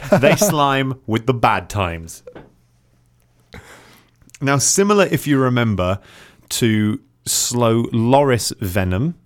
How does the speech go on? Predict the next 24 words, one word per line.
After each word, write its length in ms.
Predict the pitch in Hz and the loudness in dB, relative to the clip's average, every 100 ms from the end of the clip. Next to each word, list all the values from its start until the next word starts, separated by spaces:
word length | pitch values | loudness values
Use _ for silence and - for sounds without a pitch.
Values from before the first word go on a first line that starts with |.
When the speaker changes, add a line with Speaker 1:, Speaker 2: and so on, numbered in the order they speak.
| _ _ _ | _ _ _
Speaker 1:
many 480 | - 104 113 117 113 | -6 -2 0 0 0
episodes 500 | 107 - 92 92 82 | -2 -6 -6 -8 -6
ago, 280 | 85 85 104 | -6 -6 -4
Speaker 2:
Mm. 300 | 143 117 92 71 69 - - - - - _ _ - | -4 -4 -6 -8 -14 -20 -20 -20 -20 -20 _ _ -10
Speaker 1:
their 380 | 113 135 170 175 | 0 2 2 0
slime 680 | - - 170 175 180 156 | -2 -2 -2 0 0 -2
trick 580 | 127 - 104 127 - - - | -4 -2 -2 -2 -8 -14 -6
is 160 | 117 | -6
a 60 | 117 | -6
kind 400 | - 156 160 147 | -6 -2 -2 0
of 220 | 123 104 - - | 0 -2 -8 -10
two-part 840 | - 185 185 - 160 147 - - | -6 -4 -2 -2 0 0 -2 -8
cocktail. 720 | - - - - 92 85 101 - _ - | -8 -6 -6 -6 -4 -4 -8 -14 _ -12
Speaker 2:
Oh. 480 | 233 - 139 82 71 - | -10 -6 -6 -6 -10 -14
Speaker 1:
So 280 | - 117 117 | -4 -2 0
they 240 | 113 147 | 0 0
don't 460 | 165 180 165 135 120 | 0 0 0 -4 -8
just 500 | - 143 135 - - - | 0 0 0 -4 -10 -2
immediately 680 | 127 123 135 147 123 131 120 | 0 2 2 2 0 -2 -4
from 240 | - 113 | -2 -2
themselves 540 | 107 104 - 120 110 - | -2 -4 -2 -2 -2 -4
put 200 | - 107 | -6 -4
out 200 | 101 - | -8 -6
slime. 600 | - 113 98 82 92 | -6 -4 -4 -4 -8